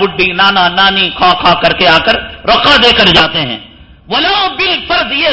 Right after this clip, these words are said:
سوچ کر کہ مولانا تو اچھے دل کے تھے، مولانا سے ہمارے تعلقات بے تکلفی کے، ارے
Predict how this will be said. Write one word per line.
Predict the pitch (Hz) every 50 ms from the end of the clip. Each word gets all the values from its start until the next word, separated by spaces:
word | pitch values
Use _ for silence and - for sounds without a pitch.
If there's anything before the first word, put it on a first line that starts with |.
| - - -
سوچ | 277 285 254 - - -
کر | - 220 190 143 - - - - - - - - _ _ _ _
کہ | - 294
مولانا | 247 233 247 262 262 262 269 285 320 339 359 349
تو | 359 330 277 -
اچھے | - 220 - - - 302 294 277
دل | - 165 233 226 214 214
کے | 214 - 254 226
تھے، | - - - - - 202 208 190 151 113 101 - - - - - - - - - - _ - -
مولانا | 190 226 262 294 320 349 359
سے | 359 - - 349 302
ہمارے | 220 220 254 285 302 320 311 294
تعلقات | - - 254 262 254 254 247 - - 233 233 262 269 226 170 147
بے | 151 233 285
تکلفی | - - 240 226 240 226 226 214 214 196 - 208 185
کے، | - - 190 170 139 - - - - -
ارے | 165 180 233 285 330